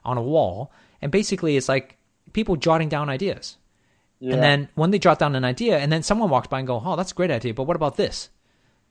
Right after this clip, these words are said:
Speaker 1: And they just expand on that idea.
Speaker 2: Wow.
Speaker 1: Right? That's cr-, that's, like, mastermind to, to, you know, to, to the max, right? And so, you know, where do you, in your life, to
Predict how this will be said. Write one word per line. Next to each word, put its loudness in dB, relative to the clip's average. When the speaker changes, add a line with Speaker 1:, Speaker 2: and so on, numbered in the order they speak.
Speaker 1:
And 4
they 6
just 0
expand 2
on 6
that 4
idea. -6
Speaker 2:
Wow. 6
Speaker 1:
Right? 4
That's 6
cr-, 0
that's, 2
like, -6
mastermind -4
to, -8
to, -8
you -4
know, -4
to, -10
to -8
the -4
max, -6
right? -6
And -6
so, 4
you -2
know, 4
where 4
do -6
you, 0
in 0
your 4
life, -2
to 0